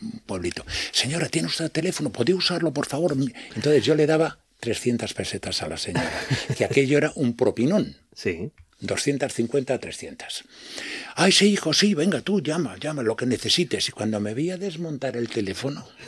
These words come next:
Speaker 1: <laughs> "No, no", ven-, a veces venía el marido, me decía, "Pero,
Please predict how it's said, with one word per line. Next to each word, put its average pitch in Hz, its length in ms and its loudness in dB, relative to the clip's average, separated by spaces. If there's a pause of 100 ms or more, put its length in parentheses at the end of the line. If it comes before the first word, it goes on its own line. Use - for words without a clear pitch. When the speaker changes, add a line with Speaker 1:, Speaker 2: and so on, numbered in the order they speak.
Speaker 1:
<laughs> - 1000 -2
"No, 190 600 -2 (240)
no", 160 300 2
ven-, 120 220 2
a 107 100 -2
veces 117 300 2
venía 104 280 -2
el 95 80 -6
marido, 143 400 2
me 131 80 -2
decía, 123 140 -10
"Pero, - 140 -10